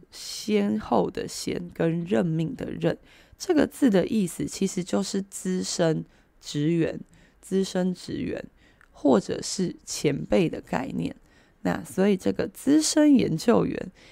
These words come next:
我们会在里面一直听到的这个字，试试看，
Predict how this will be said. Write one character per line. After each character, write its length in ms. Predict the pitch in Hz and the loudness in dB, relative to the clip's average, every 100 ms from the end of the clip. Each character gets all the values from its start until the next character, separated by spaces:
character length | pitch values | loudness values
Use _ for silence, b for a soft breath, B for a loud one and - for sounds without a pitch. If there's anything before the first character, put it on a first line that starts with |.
| b b - | b b 0
我 120 | 165 | 2
们 180 | 160 160 | 4 4
会 200 | 240 240 | 4 4
在 220 | 247 220 | 4 2
里 140 | 175 | 0
面 240 | 180 185 - | 0 -2 2
一 100 | 262 | 2
直 140 | - | 2
听 200 | 170 - | -4 -2
到 200 | 202 214 | 2 2
的 100 | 175 | 0
这 160 | - - | -2 -4
个 160 | - - | -4 -6
字， 300 | - 180 - _ _ - | -6 -8 -8 _ _ -18
试 200 | - 220 | -2 0
试 160 | - | 0
看， 280 | 185 - 151 | -2 -2 -6